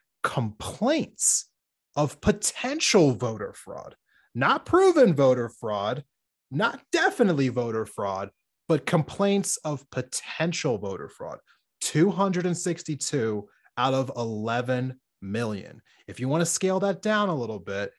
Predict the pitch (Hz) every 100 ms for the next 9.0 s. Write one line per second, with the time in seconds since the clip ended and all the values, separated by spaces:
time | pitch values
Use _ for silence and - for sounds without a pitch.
0 | _ _ 131 127 - 151 147 139 127 120
1 | 151 185 196 175 180 190 180 175 185 -
2 | 110 104 104 - _ _ - 135 247 -
3 | - - - 311 320 196 110 104 104 _
4 | _ - 160 160 180 160 185 180 - 170
5 | 175 160 160 151 139 - 139 127 - 123
6 | 117 107 - - - _ _ _ _ _
7 | 123 120 107 123 - - 175 196 202 175
8 | 143 190 151 98 110 147 139 110 139 135